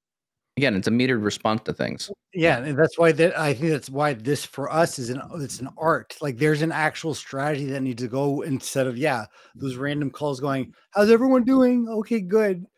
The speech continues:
Speaker 2: And if we don't have benchmarks that we're looking for, um, for these teams as they go on, Mike, going back to,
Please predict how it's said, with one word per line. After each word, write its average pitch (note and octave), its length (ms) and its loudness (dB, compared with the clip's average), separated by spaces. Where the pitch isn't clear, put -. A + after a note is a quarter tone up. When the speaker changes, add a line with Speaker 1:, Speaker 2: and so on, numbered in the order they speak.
Speaker 2:
And E3 360 0
if E3+ 180 -6
we F3+ 280 2
don't G#3+ 240 4
have G3+ 180 0
benchmarks F#3 580 -2
that D3+ 160 -2
we're C3+ 200 -2
looking E3 360 -6
for, A3 540 -8
um, C3+ 400 -2
for D3+ 180 2
these D3 240 -6
teams C#3+ 320 -4
as C3 140 -4
they C#3 100 -4
go C3 200 -4
on, D3 400 -4
Mike, C#3 280 -8
going C3 200 -2
back C3 240 -2
to, B2 380 -2